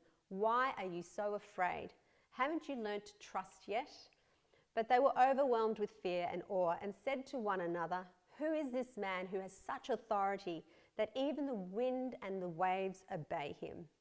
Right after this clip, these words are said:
I love that question that Jesus asks his disciples. "Haven't you learnt to trust yet?" Trust is something we learn. Trust is something that we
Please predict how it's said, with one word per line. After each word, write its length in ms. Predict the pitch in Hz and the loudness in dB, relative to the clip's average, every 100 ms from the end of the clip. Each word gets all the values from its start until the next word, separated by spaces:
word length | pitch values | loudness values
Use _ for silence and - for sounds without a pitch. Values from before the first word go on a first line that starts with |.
| _ _ _ _ _ _ _ _ - | _ _ _ _ _ _ _ _ 0
I 80 | 247 | 0
love 360 | 254 262 240 | 2 0 0
that 180 | 247 - | -2 -4
question 360 | - 208 - 208 | -4 -4 -4 -6
that 160 | 185 202 | -6 -4
Jesus 320 | 190 190 180 | -4 -4 -4
asks 400 | 180 175 - - | -4 -6 -12 -8
his 160 | 185 156 | -8 -8
disciples. 760 | - 170 170 175 - 160 165 - _ _ _ | -12 -6 -2 -2 -4 -12 -12 -18 _ _ _
"Haven't 420 | - 277 330 339 | -6 -2 -2 -2
you 100 | 320 | -2
learnt 380 | 254 220 214 - | -2 0 -2 -4
to 120 | - | -10
trust 680 | - - - 175 - - - | -10 -10 -4 -4 -4 -20 -10
yet?" 400 | 190 202 - - - _ _ - _ - | -2 -2 -2 -10 -20 _ _ -20 _ -14
Trust 540 | - 320 240 - - | 0 2 2 -2 -8
is 140 | 240 - - - | -6 -6 -8 -4
something 640 | 269 269 - 190 170 180 | -2 -2 -4 -4 -4 -6
we 200 | 196 185 | -4 -2
learn. 440 | 185 190 180 151 156 - | 0 0 -2 -4 -8 -14
Trust 560 | - - 254 196 - - | -12 -4 -4 -4 -10 -12
is 160 | 214 190 | -8 -8
something 800 | - - 226 - - 196 180 175 | -8 -6 -4 -4 -2 0 0 -2
that 180 | 190 185 | -4 -2
we 360 | 190 190 185 | 0 2 0